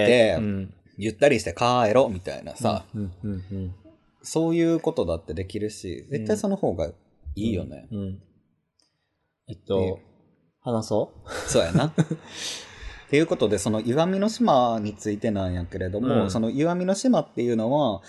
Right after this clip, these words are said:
Speaker 2: その、長島スパーランド、まあ、長島温泉まあ、あそこはもともとその温泉地で、
Speaker 1: そうだね。うんうんうん。
Speaker 2: そう、それを使ったその日帰り温泉があって、
Speaker 1: うん。
Speaker 2: 長島スパーランドに入ると、えーと、安くで入れるんよね。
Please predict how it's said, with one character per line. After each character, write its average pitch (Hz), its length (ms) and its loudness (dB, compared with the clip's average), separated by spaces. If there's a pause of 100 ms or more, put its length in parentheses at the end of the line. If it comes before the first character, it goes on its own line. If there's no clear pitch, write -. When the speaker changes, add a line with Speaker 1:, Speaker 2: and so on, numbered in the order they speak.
(200)
Speaker 2:
そ 95 160 -4
の、 92 420 0 (360)
長 120 200 2
島 117 240 2
ス 117 100 -10
パ 113 200 6
ー 113 60 6
ラ 110 120 4
ン 101 120 -4
ド、 87 280 -4
ま 127 120 4
あ、 - 20 4
長 131 220 2
島 143 280 0
温 135 180 4
泉 - 300 -6 (240)
ま 120 220 4
あ、 104 60 -2
あ - 40 -4
そ - 120 -10
こ 190 100 4
は 160 60 8
も 127 120 4
と 143 120 -2
も 139 100 2
と 131 100 -2
そ 120 120 -2
の 101 160 -2
温 127 100 4
泉 127 280 0
地 127 340 2
で、 131 60 2
Speaker 1:
そ - 60 4
う - 40 6
だ 220 60 8
ね。 160 300 0
う 131 40 -6
ん 117 40 -2
う 110 40 2
ん 101 80 0
う - 20 -6
ん。 95 40 -8
Speaker 2:
そ 110 240 0
う、 107 40 -2 (240)
そ - 160 0
れ 170 100 6
を 170 120 6
使 170 320 4
っ - 80 -4 (120)
た 196 200 8
そ - 140 -4
の 104 80 -2
日 110 120 0
帰 107 220 4
り 104 100 -2
温 104 140 -2
泉 82 300 -8
が 76 160 -6
あ - 40 -10
っ - 40 -20 (180)
て、 107 320 2
Speaker 1:
う 143 40 -4
ん。 - 40 0
Speaker 2:
長 214 160 4
島 240 260 2
ス - 60 -12
パ 220 220 6
ー 208 40 8
ラ 220 120 6
ン 147 100 2
ド 107 80 4
に 95 100 -2
入 98 300 0
る 98 100 -4
と、 110 420 4 (360)
え 101 200 -2
ー 92 80 -8
と、 87 360 -2
安 151 220 2
く 294 120 4
で - 60 4
入 92 220 -2
れ 87 100 -4
る 90 100 -6
ん 80 60 -6
よ 78 120 -8
ね。 127 220 -4